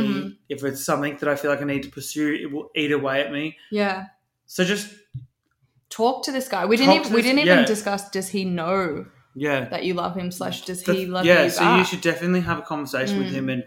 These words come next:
Speaker 2: gauge his feelings too, 'cause you don't
Speaker 1: Mm-hmm.
Speaker 2: wanna rip the Band-Aid off,
Speaker 1: Mm-hmm.
Speaker 2: jump ship, and then he's like, "I'm not
Speaker 1: Mm.
Speaker 2: interested in you," and then, you know, then you're on your own, or you have to try and run back to your ex, but you've already, you know, the
Speaker 1: Hurt
Speaker 2: damage
Speaker 1: him.
Speaker 2: is done,
Speaker 1: Like,
Speaker 2: that kind
Speaker 1: yeah.
Speaker 2: of thing.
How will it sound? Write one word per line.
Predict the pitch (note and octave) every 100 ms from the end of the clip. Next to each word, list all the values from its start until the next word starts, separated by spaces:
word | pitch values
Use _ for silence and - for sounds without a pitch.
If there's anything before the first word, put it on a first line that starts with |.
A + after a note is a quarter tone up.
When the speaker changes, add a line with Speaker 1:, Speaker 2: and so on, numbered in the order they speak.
| -
Speaker 2:
gauge | B2+ B2
his | - B2
feelings | - B2 A#2+ G2+
too, | C3
'cause | B2 A2
you |
don't | C3+
Speaker 1:
Mm-hmm. | C#3+ C3
Speaker 2:
wanna | A2+
rip | C3 C3+
the | B2+
Band-Aid | A#2 A#2 A#2 A#2+
off, | A2 - _ _ _ G3+
Speaker 1:
Mm-hmm. | G#3 G3 G3+ _ B2
Speaker 2:
jump | - D3 C3+ B2
ship, | - C3+ A#2+ -
and | B2+
then | B2+ A#2+
he's | A#2+ A2+ A2
like, | A2+ A2 - _
"I'm | - D3+
not | D#3
Speaker 1:
Mm. | D#3
Speaker 2:
interested | F3 F3 D#3+
in | D3
you," | C3 C3
and | C3
then, | B2+ B2
you |
know, | B2 A#2+ B2 - _ _ -
then | D#3+
you're | D#3+ D3+
on | D3
your | C#3
own, | C3 B2+ C3 -
or | C3 C3
you | B2+
have | B2+ C3
to | -
try | - C#3
and | C3
run | B2 B2+
back | B2+ B2+ -
to | B2+
your | B2
ex, | A#2
but | -
you've | B2 A#2
already, | A#2+ A#2+ A#2 -
you | A#2+
know, | A2+ A2+ -
the | A3
Speaker 1:
Hurt |
Speaker 2:
damage | A3 B2 B2 F#3+
Speaker 1:
him. | -
Speaker 2:
is | -
done, | B2+ A#2+ A#2
Speaker 1:
Like, | G3 -
Speaker 2:
that |
kind | G#3
Speaker 1:
yeah. | G3+ F#3+
Speaker 2:
of | G3
thing. | A2+ A#3+